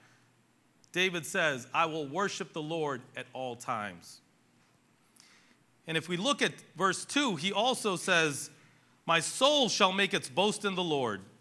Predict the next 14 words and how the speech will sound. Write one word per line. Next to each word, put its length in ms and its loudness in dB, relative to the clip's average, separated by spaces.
Let 140 -4
the 120 0
humble 380 -2
hear 280 -2
and 120 -2
be 100 -4
glad." 420 0
As 160 -4
he 160 -8
asks 380 0
us 200 2
to 100 -4
worship 500 -4
God, 380 0